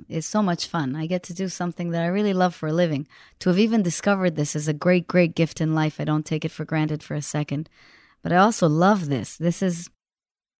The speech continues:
to wake up supercharged has to do not only with your own mental state, it has to do with where you are applying your energy. And to get to live contributing beyond yourself is, um, indescribable.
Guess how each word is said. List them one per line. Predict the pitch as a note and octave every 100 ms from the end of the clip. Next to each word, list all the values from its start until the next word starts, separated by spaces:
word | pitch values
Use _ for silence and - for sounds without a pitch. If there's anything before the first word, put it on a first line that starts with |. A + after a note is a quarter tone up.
| _ -
to | G3
wake | G3 B3+ B3+
up | A#3+
supercharged | - A3+ G3 - G3+ G3 E3+
has | F#3 F3+ F3+
to | -
do | F#3 F#3+
not | F#3 G3 -
only | G#3 G#3
with | F#3 E3 D#3+
your | E3
own | - F#3+ F#3 F3 D#3+ - _ -
mental | E3+ F3+ F3 D#3+ D3+ D3+ _ _ _ _
state, | - - G#3 F#3+ D#3
it | D#3
has | - G3 -
to | F3
do | G3
with | F#3 E3
where | E3 G3+ A3
you | G3 F3
are | D#3+
applying | D#3 - G3+ G3
your | D#3+
energy. | D#3 G3+ G3 D#3+
And | D3+ D#3
to | F3
get | G3+ G#3
to | G3
live | F3+ G#3 F#3+ -
contributing | F3 D#3+ F#3 F#3 F#3 E3+
beyond | E3 E3+ F3
yourself | D#3 - F3+ D#3 D3 _ _ _ _ _ _ _ -
is, | D#3+ D3+ D#3
um, | D3+ D3 D3+ D#3 _ _ _ _ _ _ _ _ _ _ _ _ _
indescribable. | E3+ D#3+ D3 - D#3 D3 D3